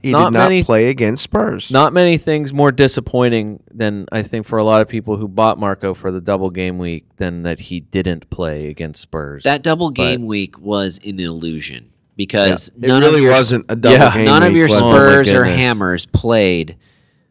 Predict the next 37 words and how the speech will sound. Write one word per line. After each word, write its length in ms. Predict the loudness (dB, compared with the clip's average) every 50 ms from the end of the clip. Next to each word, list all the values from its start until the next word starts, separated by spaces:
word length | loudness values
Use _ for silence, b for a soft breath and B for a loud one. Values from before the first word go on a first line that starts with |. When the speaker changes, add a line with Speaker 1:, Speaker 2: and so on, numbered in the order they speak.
| _ _ _ _ _ _ _ _ _
Speaker 3:
both 300 | 4 4 4 4 2 -2
matches 480 | -2 -2 -2 -2 -2 -4 -4 -4 -6
Speaker 1:
Yeah. 200 | -6 2 2 2
Speaker 3:
significantly. 800 | 2 4 0 0 0 -2 -2 -2 -4 -6 -6 -12 -18 -20 -20 _ _
Speaker 1:
Yeah. 300 | -6 -4 -2 -2 0 2
Speaker 2:
Well, 240 | 2 4 4 2 2
yeah, 260 | 2 2 2 4 4
they 160 | 4 4 2
just 240 | 4 2 0 0 0
didn't, 140 | 0 0 2 0
and 120 | 0 0
no 100 | 2 2
one 140 | 2 2 4
got 160 | 4 2 4
the 100 | 2 0
points. 480 | -6 -6 -6 -4 -2 -2 -2 -2 -4 -4
Only, 300 | -4 -4 -2 -2 -2 0
I 80 | 0 0
think 180 | 0 -2 -4
Son 420 | -10 -10 -6 -4 -2 -2 0 0 2
was, 60 | 2
Speaker 1:
No, 180 | 2 4 2
Speaker 2:
like, 120 | 0 0 -2
the 120 | -2 0
Speaker 1:
what's 260 | 2 2 2 2 0 -2
Speaker 2:
best, 120 | -2 0 0
was 80 | 2
the 140 | 2 2 2
best 180 | 4 2 2 2
Speaker 1:
super, 100 | 2 0
Speaker 2:
scoring 340 | -2 -2 -2 -2 -2 -2
of 80 | -2 -2
all 220 | 0 0 2 0
of 60 | 0 -2
them. 80 | -2
Speaker 1:
super 400 | 0 0 0 0 2 0 2 2 2
annoying 560 | 0 0 -2 -2 -2 -4 -6 -10 -14 -18